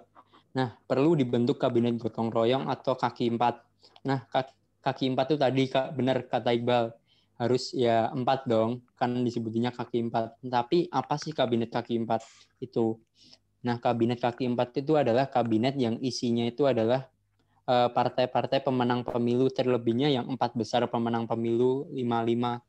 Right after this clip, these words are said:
Ada P N I, N U, Masyumi, P K I. Nah, empat besar itu yang nantinya yang dimasukin jadi kabinet karya atau kabinet berkaki empat.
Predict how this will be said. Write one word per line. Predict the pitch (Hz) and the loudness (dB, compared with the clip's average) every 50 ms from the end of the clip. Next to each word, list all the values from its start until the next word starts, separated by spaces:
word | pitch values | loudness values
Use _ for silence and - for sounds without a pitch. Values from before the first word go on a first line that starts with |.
| _ - - _ _ _ | _ -20 -20 _ _ _
Ada | - 123 113 110 110 | -6 -2 -2 0 0
P | - 117 | 0 0
N | 117 117 120 110 - | 0 0 0 -2 -2
I, | 139 135 135 143 - - | 0 0 0 0 -2 -2
N | 123 120 123 - 143 | -2 -2 -2 0 0
U, | 139 135 127 | 2 2 2
Masyumi, | 123 117 - - - 120 120 123 131 131 131 | 0 -2 -4 -2 -2 -2 0 0 0 0 -2
P | - - 123 | -2 -4 -6
K | - - - - | -4 -4 -6 -2
I. | 139 123 123 123 117 117 | -2 -2 -2 -2 -4 -4
Nah, | 120 120 113 - _ _ _ _ _ _ _ - - | -4 -4 -4 -6 _ _ _ _ _ _ _ -14 -6
empat | - 127 117 | -2 -2 0
besar | 123 113 104 - - 120 | 0 -2 -2 0 0 2
itu | 120 120 120 - - 135 131 131 | 2 2 0 2 2 4 4 4
yang | 123 113 110 113 | 4 2 2 0
nantinya | 113 113 120 117 120 117 | -2 0 0 0 0 0
yang | 113 110 110 | 0 0 0
dimasukin | 110 107 110 110 107 - - - _ - 123 120 113 | 0 0 -2 -2 -4 -8 -12 -12 _ -2 -2 0 0
jadi | 113 107 113 110 - | 0 0 0 0 0
kabinet | - 117 113 110 107 113 113 - - | 0 -2 -2 -2 -2 -2 -2 -4 -4
karya | - 113 110 110 113 120 120 117 | -6 -4 -2 0 0 0 0 -2
atau | - 127 | -4 -8
kabinet | 120 - 120 113 110 110 110 117 117 127 | -8 -6 -6 -6 -4 -4 -6 -6 -6 -6
berkaki | 135 - - 117 110 - - 113 110 | -8 -8 -8 -10 -12 -10 -8 -8 -6
empat. | 113 113 113 113 - | -4 -4 -4 -4 -6